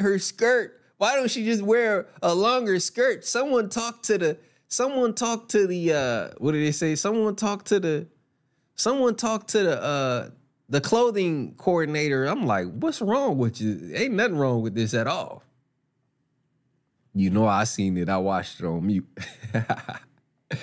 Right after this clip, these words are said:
You already know we seen it, man. They, I think they pushed it into everybody's account so they would see it. I was like, "Okay,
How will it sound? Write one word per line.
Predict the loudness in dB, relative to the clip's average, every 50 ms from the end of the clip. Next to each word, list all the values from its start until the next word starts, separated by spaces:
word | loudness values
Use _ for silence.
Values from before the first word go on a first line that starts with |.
| -8 -16 -16 -20 -14 -6 -2
You | 2 2 4 4
already | 4 2 2 0 0 -2 -2 0
know | 2 2 2
we | 2 0 0 -2
seen | -4 -4 -4 -4 -4 -4
it, | -6 -6 -6
man. | -4 -2 0 0 0 0
They, | 0 -2 -2 -4 -4 -2
I | -2 -2
think | 0 0 -2 -2 0
they | 2 0 0
pushed | 0 0 0 -2 -2 0 -2 -4
it | -4 -2 -4 -8 _ _ -20 _ _ _ _ -4
into | -2 0 0 2 0 0
everybody's | 0 2 0 0 0 0 2 2 2 2 0 0
account | -2 -2 -4 -4 -4 -4 -4 -2
so | 0 2
they | 2 2 0
would | 0 0 0 0 0 -2 -4
see | -6 -6 -6 -6
it. | -10 -14 -20 _ _ _ _ _ _ _ _ _ _ _ _ _ _ _ _ _ _ _ _ _ _ _ _ _ _ _ -8
I | -4 -2
was | -2 0 0
like, | 0 0 0
"Okay, | 0 -4 -4 -4 -4 -4 -4 -4 -8